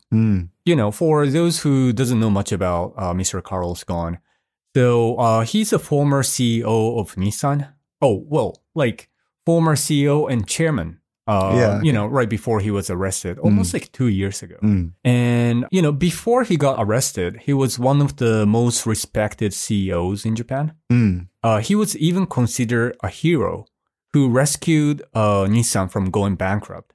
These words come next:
Speaker 1: Mm.
Speaker 2: after becoming C E O in nineteen ninety-nine.
Speaker 1: Mm.
Speaker 2: So, uh, personally, I was quite surprised and also disappointed that he was arrested.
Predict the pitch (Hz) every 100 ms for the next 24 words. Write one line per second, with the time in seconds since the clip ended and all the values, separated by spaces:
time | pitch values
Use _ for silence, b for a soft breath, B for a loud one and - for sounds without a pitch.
0 | - 107 101 92 98 95 95 98 107 101
1 | 95 - 101 90 90 87 98 104 90 98
2 | 120 107 107 110 - 110 107 90 87 87
3 | 82 80 80 85 107 101 90 85 87 _
4 | _ _ _ _ _ - 135 127 120 127
5 | 117 110 - - 190 202 147 98 92 117
6 | 113 113 - - - _ 139 143 - 101
7 | 101 95 92 98 101 92 87 107 - 156
8 | 139 - 120 95 92 98 110 107 - 123
9 | 123 120 95 101 95 95 98 - _ _
10 | 107 92 - - 82 85 - - 101